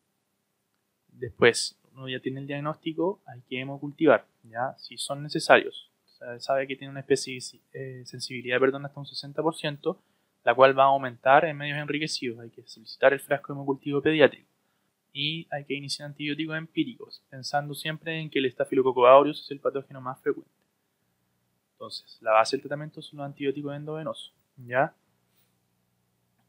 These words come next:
Es importante recordar que el diagnóstico de inicio temprano del tratamiento es esencial, ¿ya? Los principios básicos del tratamiento entonces son los antibióticos, la cirugía, el antibiótico es para salvar la vida del paciente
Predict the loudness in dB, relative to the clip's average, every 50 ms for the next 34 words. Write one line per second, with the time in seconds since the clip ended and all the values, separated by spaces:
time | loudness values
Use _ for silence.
0 | _ _ _ _ _ _ _ _ _ _ _ _ _ _ _ _ _ -20 -18 -12
1 | -6 -6 -6 -4 -4 -6 -2 -4 -2 0 0 -2 0 0 2 2 2 4 4 4
2 | 8 8 8 6 6 2 -4 -2 -2 -2 -2 -4 -6 -6 -6 -10 -10 _ -10 -10
3 | -8 -8 -8 -10 -12 -12 -12 -12 -14 -8 -2 -2 0 0 -2 -6 -8 -16 -14 -14
4 | -14 -16 -14 -14 -12 -12 -12 -14 -16 -14 -10 -8 -4 4 6 6 6 6 2 _
5 | _ _ _ _ _ _ _ _ -20 -20 -16 -12 -12 -12 -12 -14 _ _ _ _
6 | _ _ _ _ _ _ _ _ _ _ _ _ _ _ _ _ _ _ _ _
7 | _ _ _ _ _ _ -12 -12 -12 -12 -12 -10 -10 -8 -4 4 8 8 8 8
8 | 6 -4 -4 -6 -8 -6 -8 -8 -6 -4 -2 -2 -2 -4 -6 -10 -10 -10 -12 -12
9 | -12 _ -12 -12 -12 -12 -16 -14 -10 -10 -10 -12 -14 _ _ _ _ -20 -20 -20
10 | -20 -14 -4 0 0 0 0 -2 -8 -10 -10 -12 -12 -14 _ -6 -4 -4 -6 -8
11 | -10 -20 _ _ -8 -8 -8 -8 -8 _ _ _ _ _ _ _ _ _ _ _
12 | _ _ _ _ _ _ _ -20 -20 -20 -18 -14 -10 -8 -8 -8 -8 -8 -8 -8
13 | -6 -2 0 0 0 0 -2 -2 0 0 4 6 6 6 6 4 2 0 0 -2
14 | -2 -2 -4 -8 -8 -10 _ -14 -14